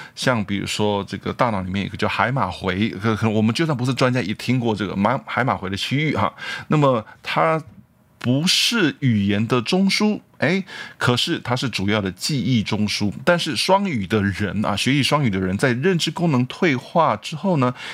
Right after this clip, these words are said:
其实海马回区域的衰-，衰退程度比较小啊。也就是说，你学双语的人啊，你的海马回就比较，呃，衰退程度比较少。虽然它不是语言中枢，但是它是主要记忆中枢。所以它虽然不能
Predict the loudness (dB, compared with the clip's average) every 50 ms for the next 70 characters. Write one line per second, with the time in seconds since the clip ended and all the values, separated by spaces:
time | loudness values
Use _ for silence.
0 | -14 -8 -4 -2 0 0 2 2 2 2 2 2 0 -2 -2 -2 -2 -4 -4 -4
1 | -4 -2 0 0 2 2 2 0 0 0 0 0 0 0 0 0 0 0 2 2
2 | 2 2 0 -4 -4 -4 -4 -4 -2 0 0 0 0 0 0 0 0 0 0 0
3 | 0 0 -2 -2 -4 -4 -4 -4 -6 -10 -10 -10 -8 -4 -2 0 2 2 2 2
4 | 2 0 0 -2 -4 -10 -6 0 2 2 2 2 2 0 0 0 0 2 2 2
5 | 2 2 0 2 2 0 0 0 0 -2 -2 -4 -6 -8 _ _ -6 -4 -2 0
6 | 2 2 4 4 4 2 2 2 2 0 -4 -4 -6 -6 -6 -6 -6 -6 -4 -2
7 | -2 -2 -2 -2 0 0 0 0 0 -4 -10 -16 -16 -16 -10 -4 -2 -2 0 0
8 | 2 2 2 0 0 0 0 0 0 0 0 0 0 2 0 0 0 -2 -4 -8
9 | -6 -2 0 2 2 0 -2 -4 -4 -4 -6 -4 -4 -2 -2 0 0 0 0 0
10 | -2 -2 0 2 2 2 2 2 0 -2 -2 -4 -6 -6 -4 -4 -4 -4 -2 0
11 | 2 2 2 0 0 -2 -4 -4 -4 -6 -8 -8 -8 -10 -12 -10 -8 -8 -8 -6
12 | -2 2 2 4 2 2 -2 -6 -6 -2 -2 0 2 2 4 4 2 2 0 -2
13 | 0 0 0 0